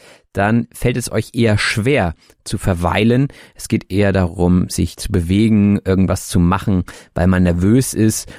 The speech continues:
Und verweilen ist eher etwas Entspanntes, genauso wie das Trotten. Trotten bedeutet langsam und schwerfällig gehen. Also es ist eine Art des Ganges und sieht nicht so motiviert aus.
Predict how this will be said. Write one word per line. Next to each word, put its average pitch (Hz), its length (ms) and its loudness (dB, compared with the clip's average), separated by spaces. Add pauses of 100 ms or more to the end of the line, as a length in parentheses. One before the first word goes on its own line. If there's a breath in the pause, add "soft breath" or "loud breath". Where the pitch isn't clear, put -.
(240 loud breath)
Und 85 300 0
verweilen 131 560 0
ist - 200 -8
eher 98 240 -2
etwas 92 400 -2 (200 loud breath)
Entspanntes, 117 720 -2
genauso 156 480 0
wie 131 240 0 (100)
das 101 280 -2
Trotten. - 560 -6 (600 loud breath)
Trotten 151 520 0
bedeutet 107 600 -2
langsam 139 720 0
und 101 200 0
schwerfällig 113 840 -2
gehen. 101 480 0 (460 loud breath)
Also 90 280 -2
es - 120 -4
ist - 160 -4
eine 98 280 0
Art 101 280 -2
des 92 280 -2
Ganges 143 580 -2 (260 soft breath)
und 98 520 2
sieht 104 240 -2
nicht 135 260 -2
so 120 140 0
motiviert 117 640 0
aus. 131 440 0